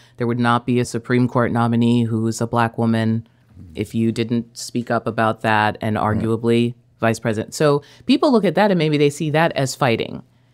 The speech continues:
Speaker 1: and results,
Speaker 2: Well, they
Speaker 1: and maybe
Speaker 2: should.
Speaker 1: they look at him and don't see that.
Speaker 2: That's exactly right, and, and they should. Uh, you
Speaker 1: But
Speaker 2: know,
Speaker 1: he's had
Speaker 2: it
Speaker 1: enough alarms. Like, I feel like you were there, what, in December?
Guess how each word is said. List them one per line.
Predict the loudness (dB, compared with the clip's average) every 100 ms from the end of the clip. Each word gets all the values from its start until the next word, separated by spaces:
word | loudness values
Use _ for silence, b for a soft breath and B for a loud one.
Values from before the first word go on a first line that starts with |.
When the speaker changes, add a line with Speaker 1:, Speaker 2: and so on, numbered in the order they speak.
| _
Speaker 1:
and | -4 0
results, | 2 2 2 2 4
Speaker 2:
Well, | 6
they | 6
Speaker 1:
and | 6
maybe | 4 4 2
Speaker 2:
should. |
Speaker 1:
they | 2 2
look | 2
at | 2
him | 2 2
and | 2
don't | 4 2 0
see | -2 -2 -2
that. | -4 -6 -10 _ _
Speaker 2:
That's | -2 0 0 -4
exactly | -4 -2 -2 -2 -2
right, | 0 0 -2 _ _ _ -8
and, | -6 -4 -4
and | -2 0 2
they | 2
should. | 2 2 2 2 -4 _ _ _ _ _ _ _ -4
Uh, | 0 2 4 2 2 2 2 0
you | 4
Speaker 1:
But | 6
Speaker 2:
know, | 6
Speaker 1:
he's | 4 4
had | 2 4
Speaker 2:
it | 4
Speaker 1:
enough | 2 0
alarms. | 0 2 0 0 -2
Like, | 0
I | 0
feel | 0 -2 0
like | 0 0 -6
you | -12 -6 -2 0
were | 0
there, | 2 2 2
what, | 2 2 2
in | 0
December? | -2 -2 -2 2 2 0